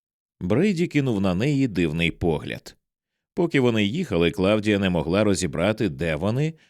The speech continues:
адже дорожні знаки замело снігом. Потім вони звернули на обсаджену деревами вулицю з дорогими на вигляд будинками. Довкола все було вкрите білим, і це нагадало їй різдвяну листівку.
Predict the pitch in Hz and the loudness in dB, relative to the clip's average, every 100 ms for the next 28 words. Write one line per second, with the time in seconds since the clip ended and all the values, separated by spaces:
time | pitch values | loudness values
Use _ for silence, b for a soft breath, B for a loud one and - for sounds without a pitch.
0 | b 98 107 107 110 95 87 101 110 92 | b 0 0 2 2 4 2 4 2 0
1 | 87 71 92 123 123 92 90 82 78 78 | -2 -2 -2 -2 -2 -2 -2 0 0 -2
2 | 135 143 85 58 - - _ _ _ _ | -4 -4 -4 -8 -12 -18 _ _ _ _
3 | 214 220 165 120 120 135 101 101 92 120 | -2 0 0 2 2 2 2 2 2 2
4 | 123 104 95 101 98 - - 101 87 98 | 2 2 0 -2 -4 -4 -2 -2 -2 -2
5 | 95 78 85 85 87 87 82 147 185 160 | 0 0 0 0 0 0 -2 0 0 0
6 | - 156 101 98 85 123 139 117 95 98 | 0 -2 2 2 2 0 -2 0 0 0
7 | 92 82 76 92 165 113 - 58 50 - | 0 -2 -2 -2 -2 -4 -6 -10 -12 -16
8 | _ _ _ _ _ 139 151 135 190 170 | _ _ _ _ _ -2 -2 0 0 0
9 | 104 113 90 87 110 - 110 127 117 101 | 0 0 0 2 0 0 -4 -2 0 0
10 | 71 110 156 135 135 b b b - 202 | 0 -2 0 0 -2 b b b -2 -2
11 | 185 151 104 92 127 131 95 104 107 98 | -2 0 0 0 2 0 0 0 0 0
12 | 76 80 80 80 92 - - 71 - - | 0 0 0 0 -2 -4 -8 -10 -12 -18